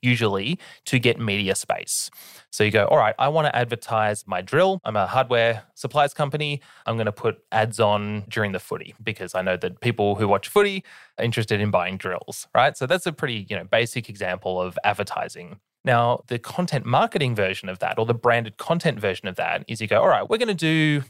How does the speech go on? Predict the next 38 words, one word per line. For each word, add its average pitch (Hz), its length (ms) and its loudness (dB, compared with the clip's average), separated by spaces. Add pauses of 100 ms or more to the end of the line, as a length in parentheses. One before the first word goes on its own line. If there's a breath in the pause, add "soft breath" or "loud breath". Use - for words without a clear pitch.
(260)
before 170 180 0
we 127 60 0
talk 110 140 0
about 107 160 2
podcasting, 110 420 0
let's 139 140 0
talk 135 120 2
about 113 220 -2
something 101 200 -4
else. - 220 -10
Maybe 156 120 4
we 165 80 4
do 139 100 2
an 127 60 2
online 139 420 2
video 110 300 -2
series - 600 -10 (220 soft breath)
about 107 160 4
how - 160 0
to 185 80 4
D 131 180 0
I 117 120 6
Y 98 200 2
your 95 240 -6
own 95 200 -6
deck." - 460 -6 (280)
And 110 160 -2
so 117 160 2
we 113 100 -2
do 110 140 0
a 104 40 0
YouTube 123 360 -2
channel, 117 460 2
which 98 160 -12
has - 80 -20
got - 260 -6
ten 123 180 -2
different 104 340 -2